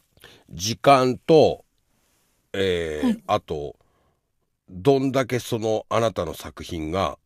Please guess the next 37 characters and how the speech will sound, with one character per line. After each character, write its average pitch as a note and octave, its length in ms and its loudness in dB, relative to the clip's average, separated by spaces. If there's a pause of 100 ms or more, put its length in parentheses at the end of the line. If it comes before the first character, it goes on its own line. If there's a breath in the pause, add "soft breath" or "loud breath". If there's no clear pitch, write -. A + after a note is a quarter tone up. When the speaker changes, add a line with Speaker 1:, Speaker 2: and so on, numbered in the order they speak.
(200)
Speaker 1:
月 - 680 -10
Speaker 2:
は B3 120 -10
い。 A3+ 120 -8
Speaker 1:
四 C3 340 0
百 C3+ 280 -6 (140)
個 D2+ 180 -8
売 C#2 100 -12
れ D2+ 100 -4
る D2+ 120 -6
ぐ D#2+ 120 -8
ら C#2 140 -4
い C2 40 -10
ま B1 160 -16
で、 E2 300 -6 (1000)
ど A#2+ 180 -4
ん C#3 100 -6
だ C3 140 -2
け B2+ 120 -6
あ B2 80 -2
な B2 140 -2
た E2+ 140 -6
が D2+ 260 -4 (260)
拡 - 240 -10
散 F2+ 300 -8
で D2+ 120 -12
き - 100 -12
る - 100 -14
か - 100 -20
っ - 60 -20
て - 80 -20
こ - 80 -20
と - 80 -20
っ - 40 -20
す - 120 -20
ね。 - 80 -20 (3500)
Speaker 2:
う A#3 60 -4
ん。 - 20 -2